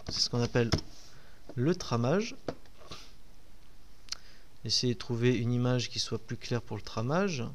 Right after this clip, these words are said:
Euh, voilà.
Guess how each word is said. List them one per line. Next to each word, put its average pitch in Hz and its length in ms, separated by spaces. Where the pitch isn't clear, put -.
Euh, 53 880
voilà. 127 340